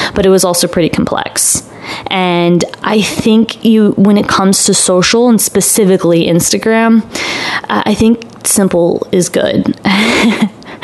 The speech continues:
You wanna, you wanna be clear, right? So, uh, as John Lee Dumas, my favorite podcaster, says, um,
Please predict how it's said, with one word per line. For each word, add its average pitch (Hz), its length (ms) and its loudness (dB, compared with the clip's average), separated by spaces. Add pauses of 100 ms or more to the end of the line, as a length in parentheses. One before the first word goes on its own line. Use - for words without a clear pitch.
(480)
You 226 180 4
wanna, 233 320 2
you 233 180 4
wanna 240 160 2
be 202 100 2
clear, - 560 -2 (120)
right? 170 340 -2
So, 175 400 0
uh, - 400 -6
as 185 400 0
John 202 260 0
Lee 196 120 2
Dumas, 196 500 2
my 180 120 2
favorite 175 360 0
podcaster, 170 640 -2
says, 170 640 0
um, 160 520 0